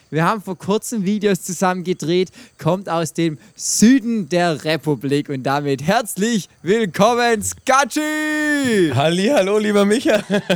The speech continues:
Speaker 2: <laughs>
Speaker 1: Wie ist die Stimmung?
Speaker 2: Die Stimmung ist immer gut. Und selbst?
Speaker 1: Ja, alles tipptopp.
Speaker 2: Ja,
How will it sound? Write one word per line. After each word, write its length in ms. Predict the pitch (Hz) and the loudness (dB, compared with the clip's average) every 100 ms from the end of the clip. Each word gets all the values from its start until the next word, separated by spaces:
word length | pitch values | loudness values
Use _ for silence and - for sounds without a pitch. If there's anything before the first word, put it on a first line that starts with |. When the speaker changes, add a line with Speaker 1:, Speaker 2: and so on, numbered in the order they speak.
| - 170 | 0 0
Speaker 2:
<laughs> 480 | - - - 156 156 | 0 -2 -4 -6 0
Speaker 1:
Wie 80 | 196 | 0
ist 160 | 226 | 2
die 120 | 208 180 | 0 0
Stimmung? 760 | - 262 330 311 233 170 127 110 | 2 0 4 4 4 2 -4 -8
Speaker 2:
Die 240 | 131 143 | -2 0
Stimmung 400 | 151 147 196 220 | 0 0 2 2
ist 100 | 196 185 | 2 2
immer 200 | 233 254 | 2 2
gut. 340 | 185 139 - - - | 2 2 -2 -14 -8
Und 140 | 127 | -6
selbst? 480 | 135 151 262 233 - _ _ _ - | 0 0 -2 -8 -16 _ _ _ -4
Speaker 1:
Ja, 200 | 135 127 | -2 -2
alles 460 | - 151 208 185 - | -2 -2 0 -2 0
tipptopp. 500 | 208 165 - 247 | -2 -2 0 0
Speaker 2:
Ja, 120 | - | 0